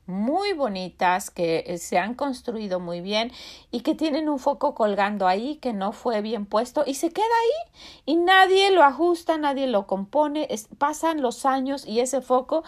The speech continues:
sigue colgando ahí cu-, y no está ajustado donde debería de estar. Alguien no terminó lo que empezó. Alguien no hizo lo que dijo que iba, que hace-, que iba a hacer.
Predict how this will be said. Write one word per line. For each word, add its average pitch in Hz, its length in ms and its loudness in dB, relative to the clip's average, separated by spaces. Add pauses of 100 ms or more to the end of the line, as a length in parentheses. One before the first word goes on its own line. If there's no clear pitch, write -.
(260)
sigue 254 380 0
colgando 254 580 4
ahí 226 300 0
cu-, - 160 -8
y 220 80 -4
no 226 160 -2
está 254 240 -2
ajustado 240 540 -2
donde 185 320 -2
debería 170 360 0
de 147 80 -6
estar. - 360 -10
Alguien 247 340 -4
no 254 160 -2
terminó 247 640 -6
lo 247 160 -8
que 214 80 -8
empezó. 240 640 -6 (760)
Alguien 302 360 4
no 294 160 2
hizo 294 340 2
lo 277 160 0
que 233 140 -6
dijo 226 340 -4
que 220 160 -4
iba, 202 320 -4
que 185 120 -6
hace-, - 240 -10
que 180 280 -2
iba 190 240 0
a 160 40 0
hacer. - 260 -4